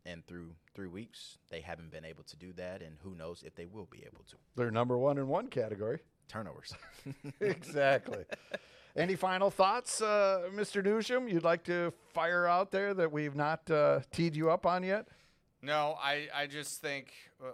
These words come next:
Speaker 3: like Ahmad brought it up, after Carolina, you look at the schedule and you see Kansas City and San Francisco looming, and it is really, really hard to find a reason why this team will not be, at best, one and five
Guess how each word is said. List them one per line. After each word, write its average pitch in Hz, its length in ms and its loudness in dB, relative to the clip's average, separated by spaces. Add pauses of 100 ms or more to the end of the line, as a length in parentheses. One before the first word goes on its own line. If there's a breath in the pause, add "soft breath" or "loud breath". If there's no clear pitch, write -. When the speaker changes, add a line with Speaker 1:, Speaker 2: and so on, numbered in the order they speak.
Speaker 3:
like 123 160 -4
Ahmad 123 300 -4
brought 120 180 -2
it 110 80 -8
up, 107 180 -6
after 123 240 -4
Carolina, 107 680 -8
you 101 120 -16
look 110 140 -16
at 92 80 -20
the 85 60 -20
schedule 92 640 -10
and 90 100 -18
you 90 100 -18
see 87 320 -16
Kansas 90 300 -12
City 90 240 -12
and 85 100 -18
San 92 200 -12
Francisco 87 500 -16
looming, 85 320 -16 (160)
and 78 100 -20
it 87 120 -16 (200)
is - 300 -16 (180)
really, 127 440 -10
really 101 360 -14
hard 82 600 -12 (720)
to - 160 -18
find 113 640 -10
a 104 180 -14 (220)
reason 95 400 -16 (240)
why 80 380 -8 (120)
this 85 140 -16
team 90 260 -20
will 82 160 -16 (100)
not 98 260 -10 (120)
be, 90 400 -16 (540)
at 98 160 -4 (220)
best, 101 520 -8 (560)
one 107 220 -12
and 98 120 -18
five 65 440 -10